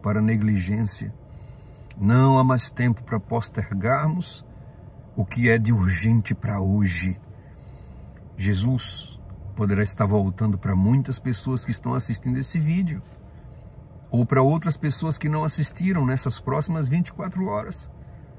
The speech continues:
porque poderão perder a vida. E aí, somente agora no dia do julgamento, somente agora, essas pessoas que estão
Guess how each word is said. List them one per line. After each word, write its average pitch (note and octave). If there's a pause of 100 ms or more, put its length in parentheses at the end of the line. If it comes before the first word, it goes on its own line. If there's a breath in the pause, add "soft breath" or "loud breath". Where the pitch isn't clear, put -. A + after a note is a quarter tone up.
(160 loud breath)
porque -
poderão C#3
perder B2
a C#3+
vida. A2+ (720)
E G#2
aí, A#2 (600)
somente B2+
agora A#2
no A#2
dia A#2
do D#3
julgamento, C3 (580 loud breath)
somente C3+
agora, B2+ (100)
essas -
pessoas C3
que B2+
estão C3